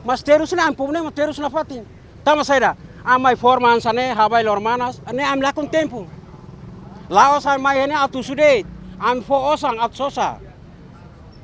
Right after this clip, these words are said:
Tama saida mak, sistema ne diang ladiak, ladiak, ladiak.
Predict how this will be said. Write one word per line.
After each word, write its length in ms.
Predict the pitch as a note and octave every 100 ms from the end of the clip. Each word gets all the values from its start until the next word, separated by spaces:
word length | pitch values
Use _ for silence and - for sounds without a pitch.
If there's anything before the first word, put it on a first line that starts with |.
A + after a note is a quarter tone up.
| - - - -
Tama 220 | C4+ C#4
saida 300 | C#4 D#4+ D#4+
mak, 260 | C#4+ A3+ -
sistema 420 | - A3 C4+ C4+
ne 140 | C#4+ B3+
diang 160 | A#3+
ladiak, 400 | G#3+ G#3+ B3 B3
ladiak, 400 | G#3+ G#3+ A3+ - G#3
ladiak. 360 | G3 G3 D3